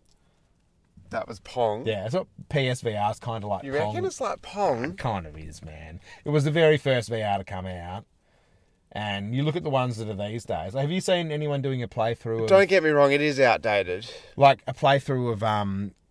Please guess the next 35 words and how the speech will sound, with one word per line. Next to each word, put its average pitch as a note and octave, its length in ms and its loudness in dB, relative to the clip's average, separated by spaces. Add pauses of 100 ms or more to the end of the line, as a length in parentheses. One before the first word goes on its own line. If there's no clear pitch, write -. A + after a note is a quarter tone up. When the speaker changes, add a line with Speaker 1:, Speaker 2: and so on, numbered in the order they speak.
(280)
Speaker 2:
what - 160 -20
was G#2 220 -16
the F#2 420 -8
Speaker 1:
Alex, A2+ 560 2
um, G#2 580 -8 (100)
Speaker 2:
Yeah, A#2+ 400 -8
Speaker 1:
yeah, A2+ 180 2
Speaker 2:
that G#2 180 4
Speaker 1:
yeah, G#2 120 2
Speaker 2:
one. G2+ 100 0
Speaker 1:
yeah. G2 140 0
Speaker 2:
Have C#3+ 80 0
you D3 80 0
watched D3 180 0
any D#3 140 -6
playthroughs D#3+ 420 -2
of E3 100 -10
Speaker 1:
Yeah, A2+ 220 4
Speaker 2:
that? A2 80 -4
Speaker 1:
I G2+ 120 4
have. - 340 -10
Speaker 2:
Now B2+ 120 0
that's C#3+ 200 4
some F2+ 160 -10
crazy D#2 480 -12
shit. - 240 -18
Speaker 1:
It A#2 100 -6
looks A#2+ 220 -4
amazing. G#2 360 -4
Half-Life C3+ 480 4
Alyx. F#2 400 -2
Speaker 2:
Half-Life D3 420 4
Alyx. - 420 -10
Yeah, G#2 160 -10
exactly. E2+ 540 -12